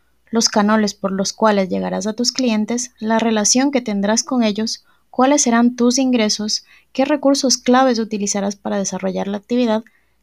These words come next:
quiénes serán tus aliados claves, cuáles serán esas actividades clave que te permitan alcanzar los objetivos y cuál será tu estructura de costes. Estos bloques deben seguirse en el orden que les acabo de mencionar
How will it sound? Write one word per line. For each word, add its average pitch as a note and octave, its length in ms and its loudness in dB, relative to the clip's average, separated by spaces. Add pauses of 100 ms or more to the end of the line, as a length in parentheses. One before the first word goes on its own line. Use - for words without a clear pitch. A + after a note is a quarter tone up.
(120)
quiénes D4 380 0
serán A#3+ 280 2
tus B3 140 -6
aliados G#3+ 500 -2
claves, A3 640 -2 (720)
cuáles C4 400 2
serán A#3+ 260 0
esas B3 220 0
actividades A3 580 -4
clave A3 460 2
que G#3 120 -10
te G#3 100 -14
permitan G3+ 440 -4
alcanzar G3 460 -6
los G3+ 140 -6
objetivos A#3+ 600 -2 (300)
y D#4 140 2
cuál A#3+ 220 4
será A#3+ 440 2
tu A#3 140 2
estructura G3+ 520 0
de G#3 120 0
costes. - 560 -2 (320)
Estos D#4+ 340 -2
bloques A3 540 0
deben B3+ 240 0
seguirse A#3+ 440 -2
en A#3+ 100 0
el G#3 140 0
orden A3 300 0
que A#3+ 80 -6
les G3+ 160 -4
acabo G3+ 240 -4
de G#3 140 -2
mencionar B3 560 0